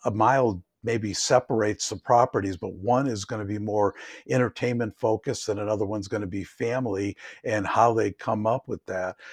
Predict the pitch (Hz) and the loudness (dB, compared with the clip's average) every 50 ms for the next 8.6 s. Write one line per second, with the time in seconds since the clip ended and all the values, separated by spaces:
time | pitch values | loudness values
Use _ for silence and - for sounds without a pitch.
0 | - - - - 123 110 104 101 98 107 135 135 131 123 117 110 117 117 117 123 | -20 -12 -6 -2 0 2 2 2 2 0 -2 -2 -4 -4 -4 -2 -2 -2 -4 -4
1 | - _ - 123 113 - - 127 143 160 - - 123 113 95 92 101 117 123 117 | -6 _ 0 0 2 4 4 4 4 4 4 4 4 4 4 4 0 -2 -2 -2
2 | 104 - - 120 101 - - - - 107 98 98 101 101 98 90 - - - 98 | -2 -2 -2 -2 -2 -4 -6 -8 -4 -4 -2 0 0 -2 -2 -4 -8 -4 0 2
3 | 101 101 101 - - - - 110 107 98 98 104 104 101 92 87 90 82 80 78 | 2 2 2 0 -4 -4 -2 0 2 4 6 6 6 6 4 0 -4 -4 -4 -4
4 | - - _ _ _ - 104 98 92 92 95 95 92 95 92 90 87 - - - | -6 -10 _ _ _ -8 -6 -4 -2 -2 -2 -4 -4 -6 -8 -8 -10 -10 -8 -6
5 | 98 95 95 - _ - - - - - - 113 - - 107 98 90 120 113 110 | -6 -6 -6 -8 _ -18 -20 -20 -14 -6 -4 -2 -2 0 -2 0 2 4 4 4
6 | 107 101 98 95 87 - _ _ _ 120 131 123 117 - 123 110 107 113 113 104 | 4 2 2 0 -2 -6 _ _ _ 4 4 4 6 6 6 6 6 6 4 0
7 | - 117 110 110 107 98 92 95 _ _ _ _ _ - - - 123 113 107 - | -2 -4 -4 -4 -4 -6 -8 -12 _ _ _ _ _ -12 -2 2 2 2 2 2
8 | - 117 101 87 - 113 113 113 110 113 113 113 | 0 -2 -2 -2 0 2 2 2 2 2 0 -4